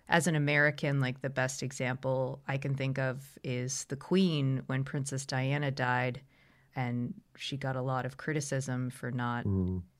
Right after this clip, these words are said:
Speaker 1: being more emotional about it.
Speaker 2: Yeah. Um, yeah, this is, is a new trait in, in, in British culture, um, which is to show more public emotion. Um, you know, Princess Diana was, you know, the absolute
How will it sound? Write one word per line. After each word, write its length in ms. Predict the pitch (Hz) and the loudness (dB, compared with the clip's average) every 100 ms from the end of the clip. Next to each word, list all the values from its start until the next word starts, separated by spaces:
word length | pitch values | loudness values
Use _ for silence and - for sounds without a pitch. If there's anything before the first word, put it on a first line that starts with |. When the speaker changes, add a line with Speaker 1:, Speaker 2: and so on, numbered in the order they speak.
| _ _ _ 165 | _ _ _ -2
Speaker 1:
being 240 | 147 135 | 2 2
more 220 | 131 131 | 2 2
emotional 720 | 123 120 131 139 127 117 117 131 - | 0 0 0 -2 -4 -4 -6 -8 -12
about 300 | 143 131 113 | -10 -6 -6
it. 260 | 113 113 - _ _ _ _ _ _ _ - - - | -6 -10 -12 _ _ _ _ _ _ _ -12 -6 6
Speaker 2:
Yeah. 360 | 135 131 104 107 - | 8 8 6 0 2
Um, 480 | 110 113 113 120 127 - - - - | 8 10 12 10 8 2 -14 -14 10
yeah, 80 | 170 | 12
this 200 | 151 143 | 12 12
is, 120 | 147 - 139 - | 12 12 0 8
is 160 | 147 | 12
a 40 | 127 | 12
new 200 | 131 131 | 12 12
trait 420 | - 127 131 - | 12 12 12 12
in, 220 | 104 101 | 8 8
in, 260 | 101 98 95 | 6 6 4
in 160 | 104 101 | 4 4
British 520 | 92 110 104 90 - _ - - - - | 4 4 4 -2 -6 _ -10 -8 -6 -2
culture, 520 | - 113 - 92 92 - - | 4 4 4 -2 -2 -6 0
um, 400 | 101 95 95 95 - _ - - - - - - - | 6 6 6 4 -2 _ -20 -20 -20 -20 -20 -20 6
which 220 | 107 - | 8 8
is 280 | 92 110 - | 6 6 8
to 100 | 110 | 6
show 320 | - - 117 | 10 12 12
more 160 | 107 98 | 12 8
public 300 | 107 92 90 | 6 4 6
emotion. 500 | 92 92 - 78 80 - | 6 6 2 -6 -10 0
Um, 460 | 95 92 92 - 90 | 4 4 2 0 2
you 80 | 92 | 2
know, 140 | 92 | 2
Princess 360 | 87 110 98 98 | 4 4 4 6
Diana 320 | 101 98 98 | 8 8 8
was, 600 | 92 92 95 92 - - | 6 6 6 6 2 -2
you 160 | - 95 | 0 4
know, 120 | 95 | 6
the 160 | 95 | 10
absolute 320 | 101 - 87 | 8 8 -2